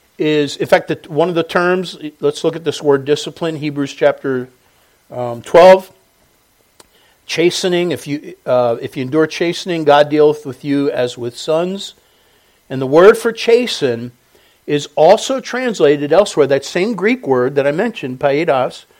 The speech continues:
is also translated differently in other places. Correction,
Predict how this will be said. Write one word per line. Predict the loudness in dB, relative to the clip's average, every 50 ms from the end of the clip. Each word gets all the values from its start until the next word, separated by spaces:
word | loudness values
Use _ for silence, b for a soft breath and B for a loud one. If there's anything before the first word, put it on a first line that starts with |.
| b b b b b b b
is | -6 0 2
also | 4 2 4 2 2 0
translated | 0 0 -4 -4 -4 -4 -2 -2 -2 -2 -2 -4 -4 -4
differently | -2 -2 -2 -2 -6 -6 -4 -4 -4 -4 -6 -10 -16 _ _ _ _ _ _ _
in | -6 -4
other | 0 0 0 0
places. | 2 0 0 0 -2 -6 -12 -14 -14
Correction, | -8 -4 -2 -2 -2 -2 -4 -6 -10 -10 -10 -8 -10 -10 -12